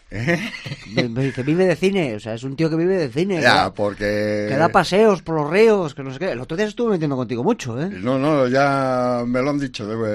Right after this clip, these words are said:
Speaker 1: de
Speaker 2: <laughs>
Speaker 1: buena
Speaker 2: ¿Te,
Speaker 1: tinta,
Speaker 2: te
Speaker 1: no,
Speaker 2: lo han dicho?
Speaker 1: no, no he podido escucharlo ni, ni quiero hacerlo, pero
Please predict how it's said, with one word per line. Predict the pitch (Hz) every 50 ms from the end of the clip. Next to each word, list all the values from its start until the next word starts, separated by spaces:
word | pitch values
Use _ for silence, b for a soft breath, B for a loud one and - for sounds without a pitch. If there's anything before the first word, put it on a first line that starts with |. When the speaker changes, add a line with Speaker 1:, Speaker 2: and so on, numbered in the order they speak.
| 104
Speaker 1:
de | 104 104 104
Speaker 2:
<laughs> | - 208 185
Speaker 1:
buena | 147 - - 131 123
Speaker 2:
¿Te, | - 139
Speaker 1:
tinta, | 120 - - 95
Speaker 2:
te | 92
Speaker 1:
no, | 107 120 120
Speaker 2:
lo | -
han | 180 175
dicho? | 202 180 - 190 - 147 151 -
Speaker 1:
no, | -
no | 151 156
he |
podido | 156 170 160 156 151 151
escucharlo | 143 - - 127 117 - 156 156 156 170 165 160
ni, | 151 143 139 131 127 -
ni | 123 127 123 120
quiero | - 147 151 147 151 147 139 135 135 131 127 127 127 127
hacerlo, | 127 123 - 147 139 156 165 170 156
pero | 160 127 117 117 113